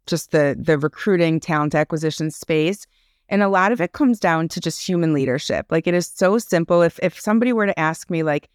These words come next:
"My culture is in bad shape, what do I need to do?" I mean, I could give you lots of tactics and strategies and processes, but the simple answer is treat your employees like humans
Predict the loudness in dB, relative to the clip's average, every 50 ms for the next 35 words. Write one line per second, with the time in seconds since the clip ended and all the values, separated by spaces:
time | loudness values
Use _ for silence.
0 | _ _ _ _ -6 -6 -6 -6 -4 -2 0 0 0 0 0 0 2 2 2 0
1 | 0 -2 -2 -2 0 0 0 0 0 -2 -4 -2 0 2 2 2 0 -2 -2 -2
2 | 0 0 2 2 2 2 0 0 -2 -2 -4 -4 -4 -4 -2 0 2 2 2 0
3 | 0 -2 -6 -6 -6 -4 -2 0 -2 -2 -2 -4 -4 -2 -2 -2 0 0 0 0
4 | 2 2 0 0 -2 -6 -10 -8 -4 -2 -2 0 -2 -2 -4 -6 -6 -4 -4 -6
5 | -6 -6 -4 -2 0 0 2 2 0 0 -2 0 0 0 0 0 -2 -4 -4 -2
6 | 0 0 0 0 0 0 0 0 0 2 2 2 2 0 -2 _ _ _ _ _
7 | _ _ _ _ 2 2 2 2 0 _ _ -4 -4 -4 -4 -8 -8 -2 0 0
8 | 0 0 0 0 0 2 0 0 0 0 -2 0 0 0 0 0 -2 -6 -16 -20
9 | -20 _ -10 -4 -2 0 0 0 0 0 0 0 2 0 0 0 0 2 2 2
10 | 2 0 0 -2 -2 -2 -4 -4 -2 -2 0 0 0 2 2 2 2 0 -2 -6